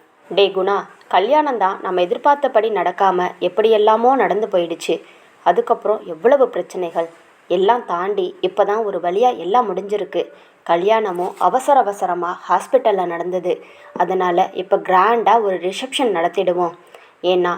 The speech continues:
தொழில் வட்டாரத்துல பாதி பேருக்கு இன்னும் நவீனுக்கு கல்யாணம் ஆன விஷயமே தெரியாது. இந்த விஷயத்த எல்லாருக்கும் சொன்ன மாதிரியும் இருக்கும். அதே சமயம் நம்ம மனக்குறையும் கொஞ்சம் தீர்ந்த மாதிரி இருக்கும்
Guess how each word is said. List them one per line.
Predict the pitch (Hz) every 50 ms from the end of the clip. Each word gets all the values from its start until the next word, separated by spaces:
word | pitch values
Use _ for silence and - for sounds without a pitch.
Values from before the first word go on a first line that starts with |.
| - -
தொழில் | - 202 196 240 285 277
வட்டாரத்துல | 247 220 - - 202 196 202 196 202 202 175 175 170 180 - _
பாதி | - 190 185 190 240 262 262 262
பேருக்கு | 262 202 196 190 185 190 - 175 - - -
இன்னும் | 170 175 180 185 185 180
நவீனுக்கு | 170 165 170 226 247 254 254 247 - 208
கல்யாணம் | 208 190 175 185 226 269 285 277 262
ஆன | 214 196 180 170
விஷயமே | 160 175 - - 226 208 180 170 185 202
தெரியாது. | 196 190 175 180 180 185 180 175 175 175 170 - - - - - - - - _ -
இந்த | 185 202 196 196
விஷயத்த | 180 180 180 - - 240 233 233 - 202 185 185 - - -
எல்லாருக்கும் | 170 170 190 208 226 254 254 247 285 277 262
சொன்ன | - 202 196 233 269
மாதிரியும் | 277 247 214 196 190 175 185 202 220 202
இருக்கும். | 185 175 180 - - 185 180 - - - - - -
அதே | 208 190 190 202 226
சமயம் | 214 - 214 196 202 180 175 185 190 -
நம்ம | - 196 185 185 185 180 175 175 180
மனக்குறையும் | 208 226 - - 247 214 185 165 175 190 202 -
கொஞ்சம் | - 202 196 196 190
தீர்ந்த | 190 - 247 285 302 294
மாதிரி | 269 214 185 180 180 208 214 196
இருக்கும் | 180 185 180 185 - 185 -